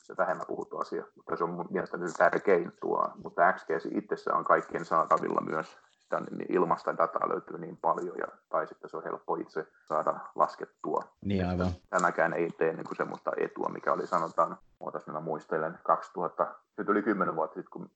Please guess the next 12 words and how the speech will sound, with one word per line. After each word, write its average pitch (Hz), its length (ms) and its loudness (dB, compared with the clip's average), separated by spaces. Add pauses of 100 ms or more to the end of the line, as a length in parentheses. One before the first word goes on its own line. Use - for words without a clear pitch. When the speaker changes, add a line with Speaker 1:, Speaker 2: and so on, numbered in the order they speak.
Speaker 1:
itse 90 200 -2
aloitettiin 78 500 2
tätä - 240 -2
tämmöistä - 460 -4 (380)
maalipaikkaluokittelua - 1800 0
aktiivisemmin - 600 -2
tekemään - 360 -8
siellä - 180 -6
meidän - 140 -8
porukassa, - 520 -4
niin, - 280 -12
niin 82 320 -8